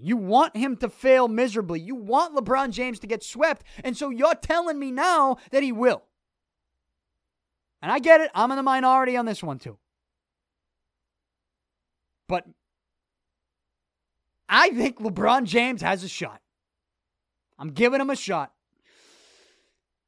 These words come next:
I, I think, I think this thing is gonna go six or seven. I know last year it ended, what was it, five? Was last year a five-game series? And obviously you look at Cleveland last year and they were a better team.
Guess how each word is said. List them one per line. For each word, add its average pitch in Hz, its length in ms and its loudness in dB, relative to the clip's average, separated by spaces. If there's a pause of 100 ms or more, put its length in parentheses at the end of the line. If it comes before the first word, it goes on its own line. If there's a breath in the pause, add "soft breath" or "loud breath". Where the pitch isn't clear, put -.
I, 151 80 -16 (360)
I 180 80 -6
think, 202 440 -6 (260)
I 190 160 0
think 208 280 -6
this 208 300 -2
thing 220 300 -4
is 196 140 -6
gonna 208 340 -2
go 185 340 -2
six - 420 -6
or 185 100 -4
seven. 269 540 0 (920)
I 175 100 -6
know 208 140 -2
last 214 400 -2
year 247 120 2
it 233 60 0
ended, 226 540 0
what 302 200 0
was 185 120 -6
it, 156 100 -8
five? 262 340 -2
Was 254 140 -10
last 311 220 -4
year 349 120 -6
a 254 40 -12
five-game 285 720 -6
series? 285 720 -10 (580)
And 226 140 -6
obviously 262 640 -2
you 240 120 -6
look 254 220 -2
at 247 100 -16
Cleveland 247 420 -8
last 240 260 -6
year 254 160 0
and 240 100 -4
they 240 80 -2
were 240 60 2
a 220 60 -2
better 233 240 0
team. 226 320 -6